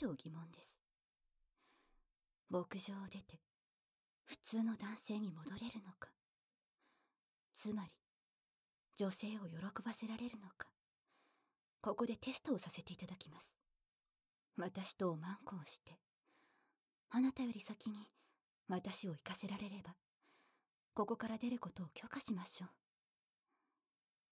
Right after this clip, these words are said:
しかしできなければ、これまで通り、牧場で生活をしてもらいます。いいですね。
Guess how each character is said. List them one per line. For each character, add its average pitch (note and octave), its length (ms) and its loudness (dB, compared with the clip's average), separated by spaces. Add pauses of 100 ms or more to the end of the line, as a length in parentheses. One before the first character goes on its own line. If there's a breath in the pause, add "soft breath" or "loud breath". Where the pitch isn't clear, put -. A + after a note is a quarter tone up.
(420)
し - 160 -4
か A3 120 4
し G#3+ 160 0
で - 120 -2
き - 120 -4
な F#3+ 140 -4
け - 140 -12
れ - 80 -18
ば、 - 120 -18 (680)
こ G3 120 6
れ G3 120 4
ま F#3+ 120 4
で F#3+ 140 -2
通 F#3 120 -8 (120)
り、 - 100 -16 (880 soft breath)
牧 G3 260 4
場 A#3 140 0
で A3 120 -8
生 G#3+ 220 2
活 G#3 280 -4
を - 20 -2
し - 80 -4
て - 120 -4
も F#3 100 -2
ら F#3 80 -6
い F3+ 100 -10
ま - 120 -18
す。 - 120 -20 (2000 soft breath)
い B3+ 80 10
い A#3+ 40 6
で A#3+ 80 4
す - 160 -10
ね。 A3 160 -12